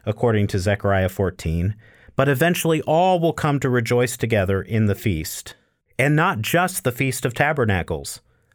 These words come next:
but all of God's annual festivals.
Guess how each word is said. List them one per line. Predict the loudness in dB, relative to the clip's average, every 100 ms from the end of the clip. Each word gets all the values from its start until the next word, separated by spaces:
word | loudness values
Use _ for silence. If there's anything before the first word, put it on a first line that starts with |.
| 0
but | 0 0
all | 2 2 4 2
of | 2
God's | 2 2 2
annual | 0 2 2 0
festivals. | -2 -4 -4 -6 -4 -6 -12